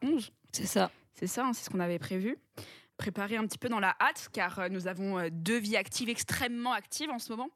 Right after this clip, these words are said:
Speaker 2: C'est ça.
Speaker 1: Mais on est toujours là, toujours présente. Même si c'est pas super régulier, euh, ne vous inquiétez pas, on n'arrêtera pas de sitôt.
Speaker 2: Oui, puis on a quand même eu un petit confinement, un petit covid, euh, qui est venu se foutre au milieu de tout ça.
Speaker 1: Voilà, et comme, euh,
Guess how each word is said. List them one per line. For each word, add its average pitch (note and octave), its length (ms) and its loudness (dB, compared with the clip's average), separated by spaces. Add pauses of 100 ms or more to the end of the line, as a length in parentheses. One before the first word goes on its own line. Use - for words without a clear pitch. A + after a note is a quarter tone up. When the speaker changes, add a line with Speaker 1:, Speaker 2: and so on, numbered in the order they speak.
Speaker 2:
C'est - 160 -2
ça. F3 280 2 (440)
Speaker 1:
Mais F3 160 0
on D#3+ 60 0
est E3+ 100 0
toujours B3 220 -4
là, A#3+ 80 0 (200)
toujours G3 220 -6
présente. - 420 -4
Même F3+ 140 2
si G3+ 120 -2
c'est G#3 100 2
pas G#3 140 2
super F#3 320 -4
régulier, F#3+ 600 0
euh, E3+ 440 2
ne F3 80 0
vous F#3+ 140 -2
inquiétez F#3+ 320 -2
pas, D3+ 200 -4
on G3 80 -4
n'arrêtera D#3+ 380 -2
pas G3 120 -2
de - 60 -8
sitôt. F#3+ 380 -4
Speaker 2:
Oui, G3 160 2
puis F#3+ 160 -2
on F3+ 80 0
a F3+ 100 0
quand F#3+ 120 0
même G3 120 -2
eu F#3+ 60 0
un F3 80 -2
petit - 160 -8
confinement, A#3+ 580 2
un A3+ 60 2
petit F#3+ 180 -6
covid, G#3 360 0
euh, G3 360 2
qui F#3+ 220 -6
est - 20 -2
venu F#3+ 180 -4
se G3 140 -6
foutre - 360 -8
au F#3 40 -2
milieu F#3+ 180 -2
de - 40 -20
tout - 120 -2
ça. A#3 220 4 (220)
Speaker 1:
Voilà, G3 400 0
et F3 100 0
comme, F3+ 260 0
euh, D#3 440 0